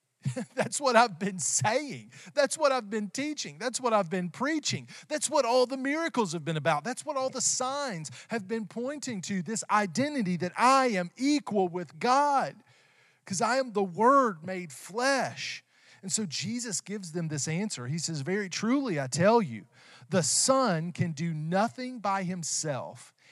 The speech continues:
He can only do," this is so important, "what he sees his Father doing."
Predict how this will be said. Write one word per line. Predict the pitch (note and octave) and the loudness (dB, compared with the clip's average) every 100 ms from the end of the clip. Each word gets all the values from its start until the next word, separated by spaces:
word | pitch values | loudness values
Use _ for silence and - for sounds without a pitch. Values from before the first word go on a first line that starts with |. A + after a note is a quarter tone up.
| _ | _
He | - F3+ | -6 -4
can | E3 D3 | -6 -6
only | E3+ F3+ G#3+ A3+ A#3 | -2 0 0 -4 -4
do," | F#3 F#3+ D#3 B2 B2 B2 _ _ _ _ _ - | 0 2 2 2 -2 -6 _ _ _ _ _ -12
this | C3 | -10
is | E3+ | -6
so | - E3 E3+ | -4 -4 -4
important, | D#3+ A#3+ - A#2+ - _ _ _ _ _ - | -4 -4 -6 -14 -16 _ _ _ _ _ 0
"what | F3 F3 | 2 2
he | - C3 F3 D3+ | -2 -8 -6 -6
sees | B2 - - C#4 A#3 A#2+ F3 D3 - - - _ _ _ _ _ _ - | -6 -6 -4 -6 -6 -8 -14 -18 -12 -12 -12 _ _ _ _ _ _ -10
his | E3 - | -8 -4
Father | F#3+ F#3+ D3+ A2 | 2 2 2 -4
doing." | F#2+ G2 - | -14 -20 -20